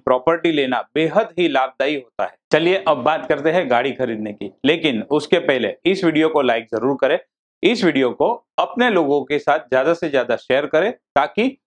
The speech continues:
वो लोग भी ये वीडियो का बेनिफिट ले सके। मेरे आने वाले वीडियो का टॉपिक है favorable नक्षत्र for relationship। मेरे वीडियो का नोटिफिकेशन तुरंत ही पाने के लिए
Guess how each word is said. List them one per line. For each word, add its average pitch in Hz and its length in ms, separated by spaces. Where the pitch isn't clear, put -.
वो 165 140
लोग 190 240
भी 233 100
ये 151 200
वीडियो 139 320
का 127 120
बेनिफिट 113 520
ले 123 60
सके। 151 320
मेरे 147 300
आने 165 240
वाले 214 220
वीडियो 143 280
का 123 120
टॉपिक 127 440
है 214 100
favorable 190 560
नक्षत्र 139 500
for 170 100
relationship। 120 680
मेरे 170 260
वीडियो 143 320
का 139 180
नोटिफिकेशन 131 760
तुरंत 202 340
ही 208 120
पाने 120 280
के 110 140
लिए 101 240